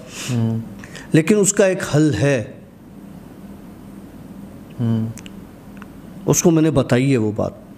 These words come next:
Speaker 1: हम्म।
Speaker 2: उसको वो ग्यारह दिन वो चीज़ करनी है।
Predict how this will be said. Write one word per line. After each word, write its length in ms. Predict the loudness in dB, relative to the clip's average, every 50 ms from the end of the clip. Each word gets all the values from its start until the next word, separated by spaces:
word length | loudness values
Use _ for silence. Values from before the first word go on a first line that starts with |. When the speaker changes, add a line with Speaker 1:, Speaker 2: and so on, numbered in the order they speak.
| -6
Speaker 1:
हम्म। 220 | -4 -4 -4 -4 -6 -8 -12 -14 -16 -18 -18 -18 -18 -16 -14 -12 -4 0 2
Speaker 2:
उसको 340 | 2 2 4 6 6 6 6
वो 140 | 6 6 6
ग्यारह 360 | 6 6 6 6 6 4 4
दिन 200 | 4 4 6 6
वो 100 | 6 6
चीज़ 300 | 4 4 2 2 2 2
करनी 420 | 0 0 0 2 2 2 2 0
है। 160 | 0 -4 -8